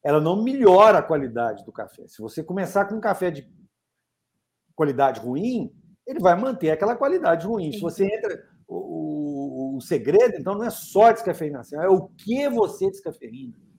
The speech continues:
Speaker 1: Se você tem um produto de qualidade e que você descafeína ele, o produto final vai ter qualidade, né? Então, você tem que explicar essas, essas mensagens, né, de uma maneira muito rápida, né? Porque o consumidor final, né,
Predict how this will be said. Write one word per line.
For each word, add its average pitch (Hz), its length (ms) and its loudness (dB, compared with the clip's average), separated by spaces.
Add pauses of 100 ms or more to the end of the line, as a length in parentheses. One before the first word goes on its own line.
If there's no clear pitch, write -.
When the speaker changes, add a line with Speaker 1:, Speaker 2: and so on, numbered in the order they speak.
(120)
Speaker 1:
Se - 140 -14
você 139 200 -2
tem 214 140 -2
um 202 60 -4
produto 180 360 4
de 135 140 -14
qualidade 156 840 2
e 135 100 -4
que 156 120 -8
você 147 260 -6
descafeína 143 680 -10
ele, 220 280 -6 (220)
o 262 80 -10
produto 220 400 0
final 170 300 -4
vai 190 100 -6
ter 196 160 -6
qualidade, 175 580 0 (600)
né? 151 220 -6
Então, 196 260 0
você 240 120 -4
tem 262 140 -6
que - 60 -16
explicar 190 520 2
essas, - 520 -8 (600)
essas 127 280 -6
mensagens, 143 920 -4
né, 226 300 -8 (1160)
de 165 340 -4
uma 233 100 8
maneira 226 260 4
muito 240 160 0
rápida, 233 500 0
né? 170 140 -8
Porque 185 140 -8
o 170 60 -4
consumidor 190 600 0
final, 190 500 -2
né, 170 440 -6